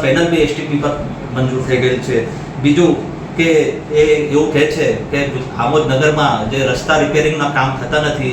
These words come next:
એ બાબતમાં જણાવવાનું કે ગુજરાત ગેસ દ્વારા અમને જે બાવીસ લાખ રૂપિયા મળેલા હતા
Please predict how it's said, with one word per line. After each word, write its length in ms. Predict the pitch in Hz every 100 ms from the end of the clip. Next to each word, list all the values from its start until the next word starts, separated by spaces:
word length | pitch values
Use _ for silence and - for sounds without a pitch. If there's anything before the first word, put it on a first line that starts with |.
| 147
એ 80 | 147
બાબતમાં 400 | 131 143 139 127
જણાવવાનું 460 | 127 151 147 127
કે 60 | 131
ગુજરાત 440 | 110 123 156 151 139
ગેસ 180 | 147 -
દ્વારા 220 | 131 131
અમને 180 | 131 139
જે 180 | 139 113
બાવીસ 280 | - - 147
લાખ 140 | 147
રૂપિયા 240 | 131 139 127
મળેલા 280 | 139 143 123
હતા 240 | 117 110